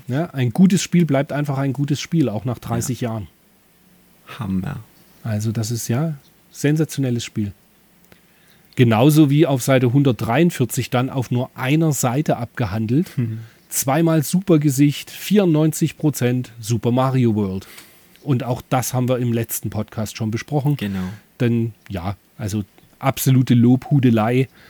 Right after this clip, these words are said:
Speaker 1: Das Einzige, was ich nicht verstehe, ist der Sound mit sechsundsiebzig Prozent,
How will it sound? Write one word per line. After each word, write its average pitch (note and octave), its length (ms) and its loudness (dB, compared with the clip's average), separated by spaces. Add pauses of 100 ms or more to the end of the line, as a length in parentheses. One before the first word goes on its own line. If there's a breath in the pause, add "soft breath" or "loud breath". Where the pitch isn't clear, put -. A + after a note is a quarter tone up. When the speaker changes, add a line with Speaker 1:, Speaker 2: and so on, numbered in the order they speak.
(140)
Speaker 1:
Das A#2 140 -4
Einzige, C#3 340 4
was B2+ 140 4
ich B2 80 0
nicht C3 200 0
verstehe, C3+ 300 2
ist - 120 -2
der A#2+ 80 0
Sound C#3 360 -2
mit B2+ 120 -2
sechsundsiebzig B2+ 640 -4
Prozent, E3+ 460 0